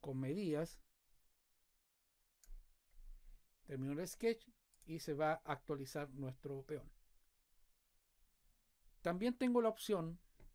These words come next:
de trabajar en, en este tipo de herramienta. Edito la operación. Tengo la opción de trabajar no solamente a un full, o sea, trescientos sesenta grados, sino determinar un ángulo de apertura.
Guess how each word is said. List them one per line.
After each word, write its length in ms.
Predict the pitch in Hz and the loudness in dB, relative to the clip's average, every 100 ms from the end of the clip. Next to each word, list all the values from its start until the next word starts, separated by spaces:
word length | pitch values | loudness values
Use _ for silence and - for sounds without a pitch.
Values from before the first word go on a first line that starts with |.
| - - - - | -20 -20 -20 -16
de 180 | 139 147 | -4 -2
trabajar 580 | 147 143 135 175 175 180 | 0 -2 0 2 2 0
en, 680 | 151 147 147 143 139 135 135 | -2 -2 -2 -2 -2 -4 -6
en 120 | 135 131 | -6 -6
este 340 | 127 _ 143 | -8 _ -6
tipo 300 | 156 151 151 | -4 0 2
de 60 | 151 | 2
herramienta. 680 | 202 208 165 135 180 196 - _ _ _ _ - | 2 0 -2 -2 -2 -2 -6 _ _ _ _ -12
Edito 340 | 135 139 143 | -4 -4 0
la 100 | 170 | 0
operación. 520 | 180 202 202 254 240 233 - - - - - - | 2 2 2 2 0 -2 -12 -14 -14 -16 -16 -8
Tengo 240 | - 214 233 | -2 4 4
la 60 | |
opción 380 | 220 - 202 208 | 4 2 0 2
de 100 | 202 | 0
trabajar 600 | 190 165 147 - 180 196 - - | 2 0 2 0 -2 -2 -16 -10
no 180 | 156 170 | -8 -4
solamente 760 | 202 180 170 180 - 180 170 _ - - - _ _ | -2 0 -2 -6 -4 -4 -4 _ -20 -20 -20 _ _
a 120 | - 143 | -2 0
un 180 | 135 | 0
full, 360 | 131 - 233 151 - | -2 0 0 0 -6
o 100 | 135 | -6
sea, 180 | 156 147 | -4 -4
trescientos 460 | 135 - 147 156 | -4 -6 -8 -8
sesenta 320 | - 147 135 | -6 -6 -4
grados, 340 | 180 196 208 - | 0 0 0 -4
sino 280 | 151 156 180 | -6 -4 -4
determinar 680 | 165 156 151 151 196 220 - | -4 -4 -2 0 0 0 -4
un 180 | 156 156 | -4 -2
ángulo 400 | 170 160 160 160 | -4 -2 0 2
de 240 | 160 160 _ | 0 -2 _
apertura. 520 | - 135 139 - 131 | -8 -6 -8 -8 -12